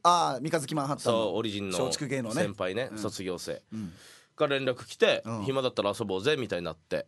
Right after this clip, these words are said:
Speaker 1: あー、それで中峰さんと、
Speaker 2: と、スカイツリーで待ち合わせして、
Speaker 1: うん。あー、
Speaker 2: 浅草からもう一駅ぐらいなのかな？
Speaker 1: はいはい。浅草近いよね。
Speaker 2: わかんない。もう一応歩いて行ったんですよ、僕。
Speaker 1: うんうんうん。
Speaker 2: 歩いて行っ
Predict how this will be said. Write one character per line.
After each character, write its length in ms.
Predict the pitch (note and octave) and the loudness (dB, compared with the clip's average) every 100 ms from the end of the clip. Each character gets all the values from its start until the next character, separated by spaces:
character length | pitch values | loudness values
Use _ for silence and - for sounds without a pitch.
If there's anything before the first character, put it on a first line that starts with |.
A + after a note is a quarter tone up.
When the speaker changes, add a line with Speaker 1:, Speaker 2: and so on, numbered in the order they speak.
| _ | _
Speaker 1:
あ 180 | F3 F3+ | 4 6
ー、 40 | |
そ 120 | D#3+ A#3 | 6 4
れ 80 | |
で 80 | A#3 | 4
中 220 | A3+ A3+ G#3+ | 0 2 2
峰 180 | G#3+ | 0
さ 160 | G#3+ F#3+ | 2 2
ん 100 | D3+ | 2
と、 380 | - G#3+ A3 G3 | 4 6 6 8
Speaker 2:
と、 260 | B3 F#3+ - - | 8 6 2 -4
ス 160 | C#3+ | 2
カ 100 | D3+ | 4
イ 80 | D#3 | 2
ツ 140 | - | 0
リ 160 | C#3+ C3 | -2 0
ー 20 | |
で 240 | A2 G#2+ D#2+ | 2 2 0
待 160 | F#2+ | -2
ち 80 | - | 0
合 100 | G2 | 0
わ 40 | F#2 | 0
せ 140 | F2+ | -2
し 140 | - | -2
て、 260 | - - - | 0 0 2
Speaker 1:
う 60 | D3 | 2
ん。 40 | C#3+ | 4
あ 20 | A#2 | 6
ー、 60 | |
Speaker 2:
浅 160 | - C#4 | 6 6
草 160 | D4+ | 4
か 120 | A3+ F3+ | 4 2
ら 100 | C3+ | 2
も 100 | B2 | -2
う 20 | |
一 240 | - B3+ | 0 -2
駅 140 | - A#2+ | 0 0
ぐ 80 | |
ら 60 | G2+ | 0
い 20 | |
な 80 | F2 | 0
の 40 | |
か 120 | D#2+ G#2 | -4 -6
な？ 60 | |
Speaker 1:
は 40 | D#3+ | -6
い 20 | - | 2
は 80 | G#3 | 4
い。 0 | |
浅 140 | C4+ | 4
草 220 | C4 C4 | 4 2
近 280 | G3 - B3+ | 2 4 6
い 20 | |
よ 80 | E3+ | 4
ね。 200 | G2+ G2+ | 0 -2
Speaker 2:
わ 80 | F3+ | 2
か 80 | G#3+ | 4
ん 20 | F3+ | 4
な 20 | |
い。 20 | |
も 80 | F#3 | 2
う 40 | |
一 80 | F3 | 4
応 100 | F#3+ | 6
歩 100 | A#3 | 4
い 60 | A3 | 0
て 80 | |
行 80 | G#3 | 0
っ 0 | |
た 80 | C3+ | 0
ん 20 | |
で 60 | G2+ | 0
す 20 | |
よ、 60 | D2+ | -2
僕。 100 | D#3 | 0
Speaker 1:
う 40 | |
ん 20 | |
う 260 | C3+ E2 C#3 | 0 0 -2
ん 120 | F#2+ | 2
う 80 | A2 | 2
ん。 40 | |
Speaker 2:
歩 80 | G2+ | 2
い 80 | F#2 | -2
て 140 | - | -6
行 100 | |
っ 40 | F2 | -6